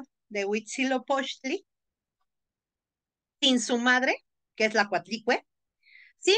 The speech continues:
la hermana, que es Coyolxauhqui, que es la que la quiere matar porque está embarazada de Huitzilopochtli, y luego vienen los cuatrocientos Enzonhuiznahuatl que le ayudan, y luego nos vamos a una, eh, figura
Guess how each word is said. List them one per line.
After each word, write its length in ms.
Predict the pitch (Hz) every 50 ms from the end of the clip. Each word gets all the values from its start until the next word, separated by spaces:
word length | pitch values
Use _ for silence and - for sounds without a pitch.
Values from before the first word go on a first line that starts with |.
| 466 440
la 80 | 330
hermana, 420 | 277 277 285 302 302 269 262 285 415 494
que 100 | - 254 240
es 100 | 247 -
Coyolxauhqui, 960 | - 269 240 208 190 190 185 - - 269 240 254 254 240 - 254 - - _ _
que 60 | - -
es 40 | -
la 100 | 202 196 -
que 100 | 185 175
la 180 | 160 170 170
quiere 260 | - - 233 226 220 196
matar 480 | 185 180 175 175 _ - 233 240 220
porque 220 | _ - 180 - -
está 200 | - _ - 226
embarazada 380 | 208 - - 165 165 240 240
de 60 | 185
Huitzilopochtli, 880 | 170 170 165 - 180 170 170 165 - 240 240 233 - 226 226 247 254 - _ _ _ _ _ _ - - _ _ _ _ _ _ _ _ _ _ _ -
y 140 | 277 302
luego 260 | 311 330 320 339 339 330
vienen 320 | 311 294 285 285 277 262
los 160 | 254 247 -
cuatrocientos 680 | - - - - 226 214 - 247 247 247 - 240 240 -
Enzonhuiznahuatl 920 | 233 226 220 - 240 214 202 202 202 208 - 226 214 208 208 202 208 - _ _
que 80 | - 180
le 120 | 175 160
ayudan, 580 | 156 175 180 320 311 269 - 190 196 226 247 - _ _ _ _ _ _ _ _ _ _ _ _ _ _
y 140 | - 320 330
luego 180 | 349 415 466 508 480
nos 140 | 427 330 294
vamos 260 | 370 453 466 440 -
a 80 | 370 320
una, 460 | 349 392 403 392 392 403 415 392 - _ _ _ _ _ _ - - _ _ _ _ _ _ _ _ _ _ _ _ -
eh, 360 | 285 277 269 262 254 233 226 233 _ _ _ _ _ _ _ _ _ _ -
figura 500 | 330 320 277 330 403 415 294 277 320